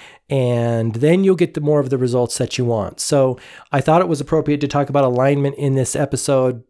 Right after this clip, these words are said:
because it really is huge. So I hope that's been helpful to you on your journey, and I know it'll help you get more of the results that you want in life.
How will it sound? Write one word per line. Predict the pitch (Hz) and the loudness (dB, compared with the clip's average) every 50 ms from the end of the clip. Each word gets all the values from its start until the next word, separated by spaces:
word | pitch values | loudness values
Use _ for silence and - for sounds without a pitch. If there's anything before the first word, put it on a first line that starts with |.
| _ _ _ _ | _ _ _ _
because | - 131 120 - - 135 127 110 | -6 -4 -4 -2 -2 -2 -2 -2
it | 123 117 | -2 -2
really | 113 120 127 131 131 127 | 0 0 0 2 2 2
is | 123 120 - - | 0 -2 -2 -4
huge. | - 135 123 120 110 104 101 - | -2 0 0 0 0 -2 -4 -4
So | - - | -2 0
I | 127 123 | 0 2
hope | 117 123 156 190 208 208 | 2 2 2 2 2 2
that's | - 185 180 - - | 2 0 0 0 -2
been | - 156 143 | -2 -2 -2
helpful | 123 113 147 151 147 - 156 151 143 143 - - - - - - _ _ - | 0 0 0 -2 0 0 0 0 0 0 -4 -8 -18 -20 -20 -20 _ _ -4
to | - 139 | -2 0
you | 139 143 143 143 143 | 2 4 4 2 2
on | 143 143 135 | 2 0 0
your | 135 135 131 | 0 0 -2
journey, | 123 113 - 135 135 135 135 135 139 139 131 - - - - - _ _ _ | -2 -2 -2 -2 0 0 0 0 0 -2 -4 -6 -12 -20 -20 -20 _ _ _
and | - 143 139 135 135 131 131 131 127 123 123 123 120 117 - - _ - | -2 0 2 2 2 2 2 2 2 0 0 0 0 -2 -6 -8 _ -4
I | 139 135 | -2 0
know | 131 131 131 143 151 165 160 165 | 0 2 2 4 4 4 4 4
it'll | 165 170 151 | 4 2 2
help | 123 131 147 143 - | 2 2 0 0 0
you | 147 | -4
get | 123 135 131 135 | -4 -4 -2 0
more | 135 127 | 0 0
of | 123 120 | 0 0
the | 127 120 | -2 -2
results | 117 113 - 123 117 - - | -2 0 -2 -2 -2 -2 -4
that | - 123 - - | -6 -6 -4 -4
you | 123 | -2
want | 117 117 113 113 113 | -2 -2 -2 -2 -2
in | 113 | -2
life. | 107 101 92 85 80 - - | -4 -4 -6 -8 -12 -14 -20